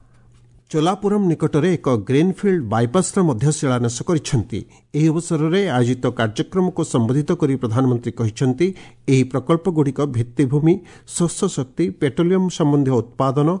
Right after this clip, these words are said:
ରାଜପଥ, ରେଳପଥ ଏବଂ ଗ୍ରାମୀଣ ରାସ୍ତା ସହିତ ଜଡ଼ିତ। ଏହି ପ୍ରକଳ୍ପଗୁଡ଼ିକ ଶକ୍ତି ଉପଲବ୍ଧତାକୁ ବୃଦ୍ଧି କରିବା ସହିତ ସଂଯୋଗୀକରଣରେ ଉନ୍ନତି ଆଣିବ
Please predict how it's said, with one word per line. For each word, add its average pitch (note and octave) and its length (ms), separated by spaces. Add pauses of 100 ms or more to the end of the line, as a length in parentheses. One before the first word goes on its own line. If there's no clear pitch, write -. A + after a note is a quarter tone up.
(500)
ରାଜପଥ, B2+ 560 (180)
ରେଳପଥ C3 500
ଏବଂ D#3+ 160 (120)
ଗ୍ରାମୀଣ C3+ 360 (120)
ରାସ୍ତା C#3+ 300
ସହିତ C3+ 340
ଜଡ଼ିତ। B2 380 (520)
ଏହି A2 160
ପ୍ରକଳ୍ପଗୁଡ଼ିକ A2 720 (380)
ଶକ୍ତି - 500
ଉପଲବ୍ଧତାକୁ D3 800 (400)
ବୃଦ୍ଧି C3 320
କରିବା C#3+ 300 (100)
ସହିତ C#3 360 (120)
ସଂଯୋଗୀକରଣରେ D3 960
ଉନ୍ନତି B2+ 340
ଆଣିବ A#2 280